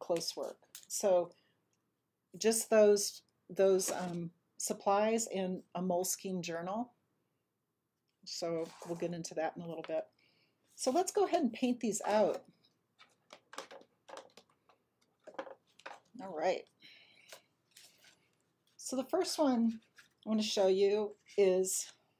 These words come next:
the cadmium yellow primrose. Let's see, get these all in one place so you can see them. And I'm gonna go ahead and use my wash brush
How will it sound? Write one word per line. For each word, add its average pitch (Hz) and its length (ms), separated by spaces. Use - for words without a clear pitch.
the 202 80
cadmium 214 560
yellow 175 240
primrose. 185 800
Let's - 400
see, - 160
get - 220
these - 240
all 160 220
in 90 100
one 175 160
place 262 420
so 190 60
you 170 140
can - 160
see 254 340
them. 185 280
And 254 120
I'm 330 100
gonna 311 140
go 233 160
ahead 220 240
and 190 100
use 202 340
my 170 200
wash 170 420
brush 160 480